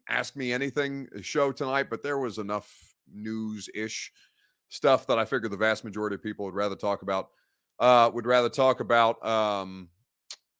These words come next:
uh, Hopkins or the quarterback situation that Jimmy Wyatt got aggregated for, even though that's, you know, three weeks,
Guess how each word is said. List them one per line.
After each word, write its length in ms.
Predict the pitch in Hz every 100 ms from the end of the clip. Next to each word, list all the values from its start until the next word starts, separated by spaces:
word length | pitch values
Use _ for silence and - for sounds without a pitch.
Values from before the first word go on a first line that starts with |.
| _ -
uh, 340 | 107 101 98
Hopkins 680 | 90 139 135 131 117 110 101 -
or 520 | 107 104 101 98 95
the 80 | 95
quarterback 460 | - 160 135 131
situation 680 | - 127 127 120 117 117 107
that 180 | 95 82
Jimmy 240 | 98 104
Wyatt 280 | 90 101 107
got 160 | 90 82
aggregated 560 | 92 92 98 104 101
for, 240 | - 107 104
even 180 | 92
though 120 | 92 90
that's, 220 | 90 - _ -
you 80 |
know, 140 | 76 - _ _
three 160 | 101
weeks, 440 | 92 101 104 -